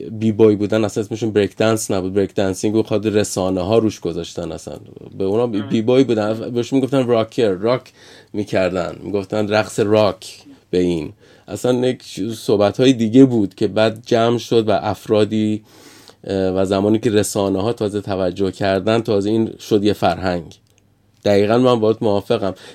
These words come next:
Speaker 1: ولی یک چیزی این نسل رو به هم وصل می‌کرد، با اینکه ارتباطی
Speaker 2: آره.
Speaker 1: به هم نداشتن. اون، اه، من اسمشو می‌ذارم نافر-، نافرمانی مدنی.
Speaker 2: دقیقاً.
Speaker 1: و اون
Speaker 2: آره.
Speaker 1: شب
Speaker 2: من
Speaker 1: رو،
Speaker 2: می‌خوام دقیقاً
Speaker 1: ام.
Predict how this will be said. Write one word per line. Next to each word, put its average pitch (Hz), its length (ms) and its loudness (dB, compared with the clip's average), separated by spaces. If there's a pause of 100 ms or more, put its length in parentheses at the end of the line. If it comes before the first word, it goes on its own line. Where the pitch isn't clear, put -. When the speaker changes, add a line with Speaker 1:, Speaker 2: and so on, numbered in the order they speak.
Speaker 1:
ولی 131 160 2
یک 170 200 6
چیزی 165 640 0
این 143 240 6
نسل 147 300 0
رو 147 80 4
به 127 120 0
هم 123 200 -2
وصل 127 340 -2
می‌کرد، 90 260 -4
با 95 140 -2
اینکه 104 400 0 (440)
ارتباطی 104 640 2
Speaker 2:
آره. 98 100 0
Speaker 1:
به 92 60 0
هم 95 120 -2
نداشتن. 92 340 -4
اون، 113 340 -2 (920)
اه، 92 440 -6
من 113 260 2
اسمشو 117 300 -2
می‌ذارم 107 300 2
نافر-، 95 520 -2 (220)
نافرمانی 90 680 -4
مدنی. 87 320 -4
Speaker 2:
دقیقاً. 90 280 -10 (540)
Speaker 1:
و 95 40 -6
اون 101 120 4
Speaker 2:
آره. 107 100 0
Speaker 1:
شب - 120 0
Speaker 2:
من 180 100 6
Speaker 1:
رو، 220 80 6
Speaker 2:
می‌خوام 214 200 -4
دقیقاً 196 220 4
Speaker 1:
ام. 202 80 2